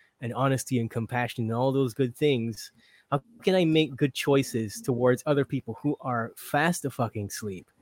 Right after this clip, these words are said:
and who just really don't know what they don't know, and in most cases actually don't want to be helped. They're complacent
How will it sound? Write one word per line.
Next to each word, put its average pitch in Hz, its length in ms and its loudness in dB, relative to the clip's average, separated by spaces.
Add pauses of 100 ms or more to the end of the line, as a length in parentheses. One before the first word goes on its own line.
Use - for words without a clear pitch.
(420)
and 127 260 0
who 139 460 4
just 127 220 -4
really 143 220 4
don't 135 240 2
know 127 140 4
what 120 220 2
they 120 120 -2
don't 123 360 2
know, 165 300 8
and 135 480 -4 (1000)
in 143 260 2
most 135 360 0
cases 131 480 -2
actually 123 440 -4
don't 120 320 0
want 117 400 -2
to 110 80 -10
be 110 120 -8
helped. 101 420 -8 (400)
They're 123 300 4
complacent 135 840 4